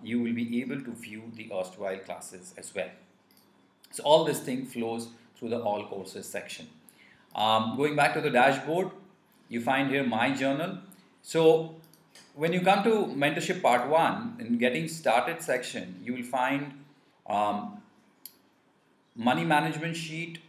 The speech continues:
how to add the money management sheet in your dashboard, and how to use the money management sheet.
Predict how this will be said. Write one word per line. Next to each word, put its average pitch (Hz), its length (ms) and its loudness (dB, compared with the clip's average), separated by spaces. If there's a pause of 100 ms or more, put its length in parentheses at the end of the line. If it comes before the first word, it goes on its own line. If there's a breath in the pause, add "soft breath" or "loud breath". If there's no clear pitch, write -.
(140)
how 139 220 0
to 143 180 -6
add 107 300 4
the 160 60 0
money 156 260 0
management 151 560 -2
sheet 151 240 -12
in 147 120 -8
your 147 140 -4
dashboard, 139 540 0
and 113 160 -4
how 120 160 -2
to 120 100 -8
use 117 460 -6
the 110 80 -8
money 92 220 -10
management - 500 -16
sheet. - 220 -20